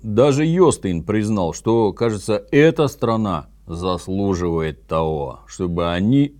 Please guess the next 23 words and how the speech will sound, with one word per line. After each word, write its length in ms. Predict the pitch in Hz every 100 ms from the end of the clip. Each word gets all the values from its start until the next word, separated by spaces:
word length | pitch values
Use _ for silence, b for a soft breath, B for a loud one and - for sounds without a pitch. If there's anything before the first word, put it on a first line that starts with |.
| -
туда 460 | 78 73 78 76 -
наведались. 960 | 85 82 80 78 71 65 67 62 - - _ _ _ -
Итак, 640 | 80 120 120 107 98 - _ _ _ _
они 240 | 76 80 87
пожали 520 | 113 110 120 135 123
друг 260 | 104 101
другу 340 | 101 120 104 98
руки 560 | 92 95 92 98 95 _
и 100 | 101
поклялись 640 | - 104 95 101 101 131
быть 320 | 123 104 95 -
верными 520 | 90 101 101 95 95
слову. 680 | - 101 98 82 71 60 - b b b -
После 320 | 147 170 165
чего, 500 | 139 127 110 107 123 -
когда 320 | - 110 113
вернулись 540 | 110 110 110 107 101 104
обратно, 680 | 104 101 104 98 98 90
на 160 | 76 78
носу 320 | 95 - 131
каждого 540 | - 139 131 107 98 90
предводительского 960 | 104 98 98 98 92 90 - 92 85
корабля 640 | 95 90 92 107 135 143